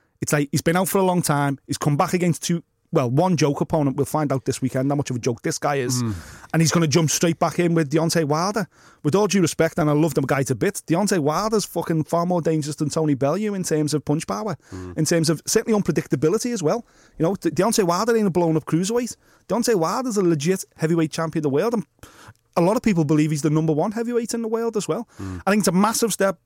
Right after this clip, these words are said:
Speaker 1: I think it's more of a, if I don't take this now, and he fights A J in April, you know, th-,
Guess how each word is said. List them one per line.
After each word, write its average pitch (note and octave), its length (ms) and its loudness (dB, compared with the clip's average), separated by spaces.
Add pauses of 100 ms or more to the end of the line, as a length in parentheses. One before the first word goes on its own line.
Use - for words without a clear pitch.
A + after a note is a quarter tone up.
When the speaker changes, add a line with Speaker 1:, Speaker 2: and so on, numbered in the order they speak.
(100)
Speaker 1:
I B3 100 4
think B3+ 240 2
it's F#3 120 0
more F3 280 4
of D3 80 0
a, C#3 160 0 (920)
if C3+ 120 -4
I E3 100 0
don't F#3 200 0
take D3+ 180 -2
this C3 180 -2
now, B2+ 300 -4 (720)
and B2+ 140 -2
he C#3+ 60 2
fights - 540 -4 (140)
A C3+ 160 2
J C3 240 -2
in A2+ 160 -6 (160)
April, C3 340 -2 (840)
you F#3 60 -2
know, E3 60 2
th-, F3 160 0